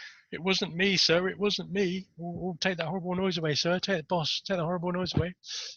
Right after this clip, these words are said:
I, I don't know if Jane didn't do the work properly. I don't know. Yeah, look a bit silly. So what do we do as an adult?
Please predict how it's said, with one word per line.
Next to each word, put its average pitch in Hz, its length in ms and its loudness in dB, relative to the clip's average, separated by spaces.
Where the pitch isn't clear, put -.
I, 165 140 2
I 135 140 4
don't 165 240 4
know 110 160 0
if 120 160 -6
Jane 127 260 4
didn't 120 220 -8
do 120 160 -2
the 113 100 -6
work 131 300 -2
properly. 160 520 -6
I 160 40 -4
don't 151 200 -2
know. 139 240 -2
Yeah, 151 180 6
look 143 160 -2
a 151 40 0
bit 131 120 2
silly. 98 280 4
So 123 340 8
what 127 120 0
do 123 60 0
we 123 60 4
do 123 120 6
as 117 100 2
an 143 60 6
adult? 170 340 6